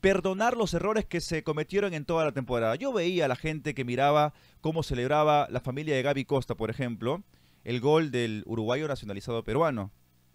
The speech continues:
Muchos ya estaban cantando el tricampeonato.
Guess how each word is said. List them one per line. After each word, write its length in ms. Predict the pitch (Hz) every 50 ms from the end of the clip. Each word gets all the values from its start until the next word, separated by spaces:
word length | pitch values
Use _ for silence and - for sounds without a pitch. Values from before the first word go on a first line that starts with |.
| _ _ _ _ _ _ _ _ _ _ _ _ _ _ _ _ _ _ _ _
Muchos 680 | - 175 240 277 269 - - 175 190 220 - - - -
ya 100 | 120 151
estaban 680 | 156 - 170 156 165 170 165 160 151 135 123 110 - -
cantando 840 | - 131 135 139 135 - 175 190 202 196 185 175 147 147 175 190 - -
el 140 | 113 127 113
tricampeonato. 840 | 127 123 - 123 117 - 123 139 170 180 - - - 113 101 104